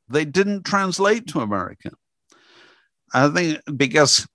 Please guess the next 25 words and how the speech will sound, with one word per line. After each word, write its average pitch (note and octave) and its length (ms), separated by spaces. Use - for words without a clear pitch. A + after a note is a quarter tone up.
most E3+ 340
of E3+ 60
the C3+ 80
time C3+ 260
they C3 80
didn't C#3+ 380
really B2+ 240
have B2+ 180
the C3 160
charm D3 640
that G2 160
the G#2+ 60
Beatles A2 500
had. F2 320
And C3+ 100
also D3+ 260
they C#3+ 60
had C#3 200
a C3 80
great D#3+ 320
tendency A2+ 580
to B2 80
go C#3+ 220
to D3 140
America A#2+ 600